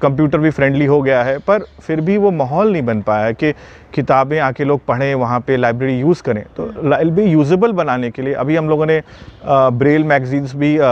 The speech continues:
Speaker 1: प्र-, subscribe करने के लिए already हम कर चुके हैं,
Speaker 2: हम्म।
Speaker 1: उस, अ, उस, उसमें आगे बढ़ चुके हैं। तो ऐसे बहुत सारी चीज़ें करनी हैं।
Speaker 2: जी।
Speaker 1: मुझे लगता है कि environment, total environment accessible बने,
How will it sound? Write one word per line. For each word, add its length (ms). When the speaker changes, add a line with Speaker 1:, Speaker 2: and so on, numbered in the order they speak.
Speaker 1:
प्र-, 480
subscribe 440
करने 260
के 120
लिए 120
already 360
हम 160
कर 120
चुके 260
हैं, 120
Speaker 2:
हम्म। 380
Speaker 1:
उस, 220
अ, 240
उस, 180
उसमें 240
आगे 200
बढ़ 180
चुके 220
हैं। 100
तो 120
ऐसे 200
बहुत 260
सारी 160
चीज़ें 260
करनी 360
हैं। 180
Speaker 2:
जी। 500
Speaker 1:
मुझे 180
लगता 240
है 60
कि 180
environment, 800
total 300
environment 640
accessible 500
बने, 240